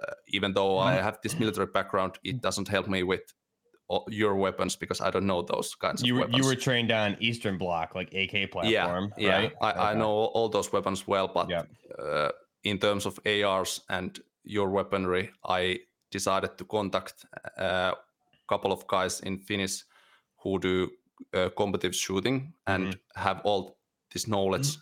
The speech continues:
Speaker 2: <clears throat>
Speaker 1: really deep knowledge about guns. And you have probably seen a couple of clips from the shooting range that I have shown.
Speaker 2: Yeah.
Speaker 1: So I have
Speaker 2: Yep.
Speaker 1: basically mentors now that
Speaker 2: <laughs>
Speaker 1: are teaching me those weapon-related knowledge that I don't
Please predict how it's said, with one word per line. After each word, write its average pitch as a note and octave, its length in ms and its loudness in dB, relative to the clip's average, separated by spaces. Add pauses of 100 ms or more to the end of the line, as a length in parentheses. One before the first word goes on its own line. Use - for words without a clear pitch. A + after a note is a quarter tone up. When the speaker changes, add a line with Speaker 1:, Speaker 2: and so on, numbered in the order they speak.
(120)
Speaker 2:
<clears throat> D#2+ 320 -6
Speaker 1:
really A2+ 340 2
deep F#2+ 300 -2
knowledge F#2 340 0
about F#2 360 0
guns. F#2+ 360 0 (360)
And F#2+ 320 -2
you F2+ 80 2
have G#2+ 180 -2
probably B2 400 0
seen A2 220 0
a F#2 40 -2
couple F#2+ 220 0
of - 140 -8 (160)
clips G2+ 320 0 (100)
from F#2 220 -2
the F#2 80 -4
shooting F#2 420 -2
range F2+ 320 -2
that - 220 -2
I F2 180 2
have - 160 -4
shown. F#2+ 340 0
Speaker 2:
Yeah. G2 120 4
Speaker 1:
So F2+ 300 2 (260)
I A2 60 2
have - 80 2
Speaker 2:
Yep. - 60 2
Speaker 1:
basically B2+ 320 0
mentors A2 640 0
now F2+ 440 0
that F#2 140 0 (320)
Speaker 2:
<laughs> C3+ 260 0
Speaker 1:
are G2 160 4
teaching G2+ 560 0
me F#2+ 140 2
those F2+ 460 -2 (160)
weapon-related G2 920 2 (180)
knowledge F#2+ 400 0
that - 280 -4
I F#2+ 200 2
don't F#2 340 0